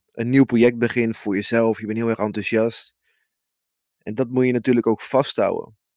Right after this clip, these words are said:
Maar heel veel mensen laten hun enthousiasme ook een beetje temperen door wat anderen daarvan vinden. Dat, dat zijn echte dreamkillers.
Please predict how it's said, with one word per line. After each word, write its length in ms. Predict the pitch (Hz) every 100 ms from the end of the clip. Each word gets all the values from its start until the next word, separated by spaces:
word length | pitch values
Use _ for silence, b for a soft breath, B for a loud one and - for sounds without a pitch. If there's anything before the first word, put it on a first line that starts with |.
| _ _ _ _
Maar 180 | - 107
heel 160 | 117 147
veel 100 | 151
mensen 300 | 143 139 135
laten 240 | 127 127
hun 120 | 120
enthousiasme 640 | 110 113 107 117 117 123 107
ook 140 | 107
een 60 | 104
beetje 240 | 110 -
temperen 480 | - 123 131 - 107
door 440 | 104 107 104 101 - _ _ _ _ _ _ _
wat 140 | 95
anderen 600 | - 127 135 110 98 87 - _ _ _ _
daarvan 340 | - 98 92 90
vinden. 440 | 98 85 73 65
Dat, 200 | - 113
dat 100 | 113
zijn 140 | - -
echte 280 | 131 - 113
dreamkillers. 880 | 117 131 127 - 98 - - -